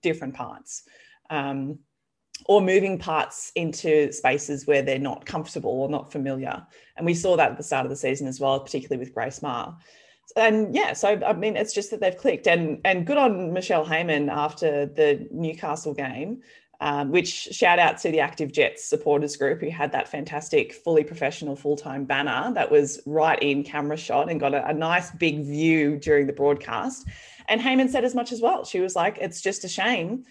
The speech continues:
that the season's almost over. You know, we're just starting to click. We're just starting to put on some really good performances, some really consistent performances to discover a new level." But it's just coming at a point in, like, right towards the end of a fourteen game regular season. So,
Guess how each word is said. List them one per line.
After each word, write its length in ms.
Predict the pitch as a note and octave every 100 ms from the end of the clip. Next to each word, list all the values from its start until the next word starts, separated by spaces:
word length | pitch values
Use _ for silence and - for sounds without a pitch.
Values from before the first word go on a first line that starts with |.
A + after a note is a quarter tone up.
| _ _
that 120 | G#3+ A3+
the 40 |
season's 380 | B3 A3+ A3+ A#3+
almost 300 | A#3 A#3 B3+
over. 380 | C#4 - - - _ _ _
You 100 | A#3
know, 140 | F#3+ F#3
we're 140 | G#3+
just 220 | G#3 G#3+
starting 280 | - F#3+ F#3
to 100 | -
click. 280 | - A#3+ C#4
We're 80 | A3
just 200 | G3 -
starting 360 | F3+ E3+ F3+
to 400 | E3+ F3+ D#3+ D#3+ E3 - _ _ _
put 140 | A#3+ A3+
on 100 | G#3+
some 140 | F#3
really 180 | G3 G3
good 180 | F#3 F3
performances, 680 | E3+ E3 E3 E3 G3+ A#3
some 80 | F3+
really 200 | F3 E3
consistent 540 | - E3 E3 E3 E3 E3+
performances 760 | E3 C3+ C#3 - - A3+ -
to 140 | - F3+
discover 460 | F3+ - F#3 F3+
a 60 | E3+
new 180 | E3 D3
level." 440 | C3 - A3 C4 - - _ _
But 240 | E3 F#3+ -
it's 160 | F#3+
just 180 | G3+ F#3+
coming 460 | G3 F#3 F#3 F#3 F3 F#3
at 100 | F3+
a 60 |
point 380 | F3+ F3+ F3+ -
in, 480 | F3 F3 E3+ E3 E3
like, 220 | - F3 E3+
right 240 | D#3 E3+ E3+
towards 260 | F3+ E3+
the 100 | E3+
end 100 | E3
of 80 | E3
a 60 | D#3+
fourteen 420 | D3 D#3 E3+ D#3
game 320 | D3 D3+ D3
regular 320 | D3 D3 F3
season. 500 | E3 A#2+ - - -
So, 460 | - F#3 D3+ C#3+